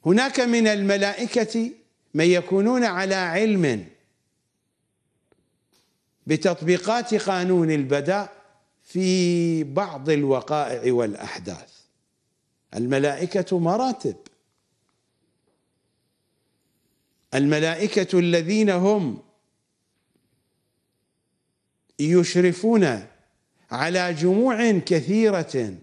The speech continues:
من الملائكة العاملين والفاعلين، هؤلاء يطلعون على تفاصيل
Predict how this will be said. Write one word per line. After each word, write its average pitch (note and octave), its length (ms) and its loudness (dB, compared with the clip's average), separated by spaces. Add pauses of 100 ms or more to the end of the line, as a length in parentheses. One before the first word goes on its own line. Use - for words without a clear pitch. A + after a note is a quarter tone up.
(560)
من D#3+ 200 2
الملائكة D#3+ 960 -2
العاملين D3+ 1000 0 (380)
والفاعلين، D3 1000 0 (840)
هؤلاء E3 720 -2 (300)
يطلعون E3 1120 0 (520)
على C#3 340 -2
تفاصيل D#3 960 -2